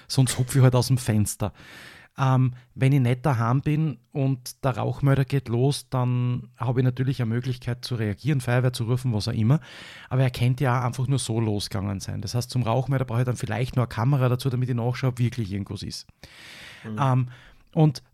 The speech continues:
Speaker 1: Rauchmelder finde ich, finde ich super. Alles, was sonst so Sicherheitssysteme betrifft, wie ob ein Fenster aufgegangen ist, eine Tür aufgegangen ist,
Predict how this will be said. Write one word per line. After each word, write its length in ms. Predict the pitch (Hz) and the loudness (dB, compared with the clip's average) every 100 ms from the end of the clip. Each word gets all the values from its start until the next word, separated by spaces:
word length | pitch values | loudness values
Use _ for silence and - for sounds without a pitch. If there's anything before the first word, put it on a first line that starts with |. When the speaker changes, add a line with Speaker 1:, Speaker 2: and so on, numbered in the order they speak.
| 117 | 4
Speaker 1:
Rauchmelder 460 | 160 170 165 147 | 6 6 2 -2
finde 240 | 131 135 127 | -2 0 2
ich, 160 | 123 | 0
finde 220 | 123 117 113 | -2 -6 -4
ich 60 | |
super. 440 | 185 180 175 160 139 | -4 0 0 0 -2
Alles, 180 | 143 147 | -4 -4
was 140 | 131 | -4
sonst 280 | 147 139 - | -2 -2 -4
so 100 | 131 | -6
Sicherheitssysteme 920 | - 139 143 127 123 127 - 127 127 | -6 -6 -6 -6 -6 -12 -8 -4 -4
betrifft, 520 | 127 123 - 123 - 123 | -4 -6 -2 -4 -4 -4
wie 260 | 123 123 | -2 -2
ob 140 | 131 123 | -2 -4
ein 60 | |
Fenster 500 | - 117 123 - 123 | -2 -2 -2 -2 -4
aufgegangen 580 | 113 110 - 104 107 110 | -6 -8 -8 -6 -4 -4
ist, 160 | 113 135 | -4 -4
eine 100 | 123 | -4
Tür 320 | 117 127 - | 0 2 2
aufgegangen 600 | 110 110 - 104 107 104 | -2 -6 -6 -4 -4 -4
ist, 260 | 104 - | -4 -6